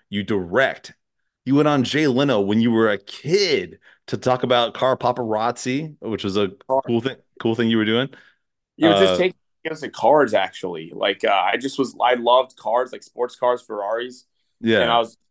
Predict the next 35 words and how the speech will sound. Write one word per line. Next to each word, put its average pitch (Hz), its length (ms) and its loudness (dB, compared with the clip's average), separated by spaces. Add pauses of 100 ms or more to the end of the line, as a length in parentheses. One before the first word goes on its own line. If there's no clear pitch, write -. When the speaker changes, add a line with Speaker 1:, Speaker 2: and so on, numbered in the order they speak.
(140)
Speaker 2:
me 143 120 0
and 139 80 0
my 131 100 2
brother 123 400 0
and, 117 160 -6
and 110 180 -10
some 117 140 -10
of 110 60 -2
my 107 60 -2
friends, 117 280 -4
we 113 80 -6
used 110 140 -12
to 113 60 -2
just - 260 -8
film 110 280 2
them 127 300 0 (340)
driving 117 420 2
by, 110 300 0
and 110 120 4
we 110 120 -10
basi-, 110 280 -8 (300)
basically 123 540 -2 (520)
had 113 200 -2
filmed 123 500 0 (140)
this 117 180 -8
car 117 440 4
that 107 140 2 (120)
ended 120 220 -2
up 113 140 -2
being 117 140 -6
involved 110 320 -2
in 110 40 -12
this 107 120 -12
giant, 110 360 -6
like, 104 220 -8